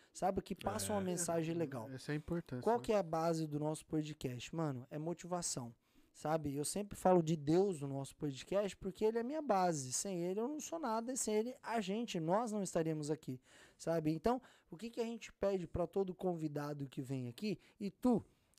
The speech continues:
Speaker 1: eu fiz essa pergunta pra você, o que que é a palavra influencer pra você? O que que ela significa? Você falou que ela é uma palavra que faz as pessoas se influenciarem de acordo com o seu conteúdo. O que eu quero te perguntar é, o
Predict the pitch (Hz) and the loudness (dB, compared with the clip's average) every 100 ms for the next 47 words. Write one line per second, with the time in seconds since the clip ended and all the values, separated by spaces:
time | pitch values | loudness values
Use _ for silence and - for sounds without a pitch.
0 | - 170 170 208 196 196 185 180 170 165 | -6 -4 -4 -4 0 0 0 0 0 -2
1 | 170 156 151 151 147 - - - 220 208 | -2 0 0 0 -2 -4 -18 -2 0 0
2 | 196 180 170 185 170 - 165 165 185 156 | -2 -2 -2 -4 -6 -6 -4 -4 -6 -10
3 | 143 135 127 139 127 127 185 180 175 - | -8 -6 -6 -6 -8 -12 -6 -4 -4 -4
4 | 165 165 - 143 - 135 - 160 185 185 | -4 -6 -6 -8 -6 -6 -4 -2 0 0
5 | - 196 190 190 285 - - - - 165 | 2 2 4 2 0 -6 -20 -18 -8 -2
6 | 175 175 180 180 - 180 165 - 160 - | 2 4 2 -2 0 0 0 -4 -4 0
7 | 196 185 - 208 196 202 185 - 170 180 | 2 2 -2 -4 -6 -4 -2 0 2 2
8 | 202 208 185 190 180 170 185 190 - 190 | 2 0 0 4 4 2 -4 -4 0 0
9 | - 180 208 170 139 131 - - _ _ | 0 -4 0 0 -2 -10 -18 -20 _ _
10 | 202 214 214 - - 196 185 170 165 135 | -6 -2 -4 -6 -2 -2 -2 -4 -4 -4